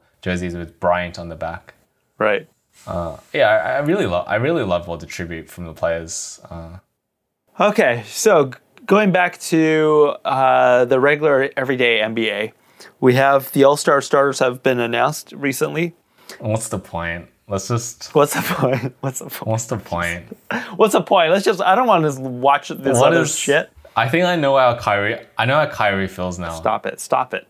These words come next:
Speaker 2: stop it! Kyrie
Speaker 1: I,
Speaker 2: doesn't
Speaker 1: I
Speaker 2: know a
Speaker 1: think I
Speaker 2: damn
Speaker 1: know how
Speaker 2: shit.
Speaker 1: Kyrie, everyone, every fan just wants to talk about basketball and, and, and get back to the games and life goes on and the show must go on.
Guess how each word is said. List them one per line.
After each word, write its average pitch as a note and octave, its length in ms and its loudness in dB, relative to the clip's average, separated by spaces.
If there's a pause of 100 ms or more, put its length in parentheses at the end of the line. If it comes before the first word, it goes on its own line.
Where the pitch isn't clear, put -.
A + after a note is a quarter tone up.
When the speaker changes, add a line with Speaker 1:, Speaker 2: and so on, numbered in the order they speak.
Speaker 2:
stop - 360 -12
it! - 140 -20
Kyrie G#2+ 220 0
Speaker 1:
I, - 40 0
Speaker 2:
doesn't E3+ 180 -2
Speaker 1:
I A2 40 2
Speaker 2:
know C#3 80 2
a - 20 2
Speaker 1:
think B2+ 100 2
I - 40 2
Speaker 2:
damn B2+ 120 2
Speaker 1:
know A2+ 40 0
how G#2+ 60 -2
Speaker 2:
shit. A2+ 140 0
Speaker 1:
Kyrie, G2+ 300 -2 (480)
everyone, C3+ 480 0
every B2+ 200 -2
fan A2+ 320 -2
just G#2+ 180 -6
wants G2 160 -6
to - 60 -12
talk G2+ 120 -6
about F#2 200 -4
basketball F2+ 600 -4
and, E2+ 380 -6
and, F2 280 -10
and F2 400 -12 (320)
get F#2+ 140 -2
back F#2+ 140 -2
to - 100 -14
the F#2+ 100 -4
games F2 500 -8
and D#2+ 280 -16 (340)
life F#2 280 0
goes F2+ 220 -4
on F2 220 -6
and F2 120 -8
the E2+ 60 -10
show - 180 -4
must F#2 200 -6
go E2+ 160 -6
on. E2+ 340 -10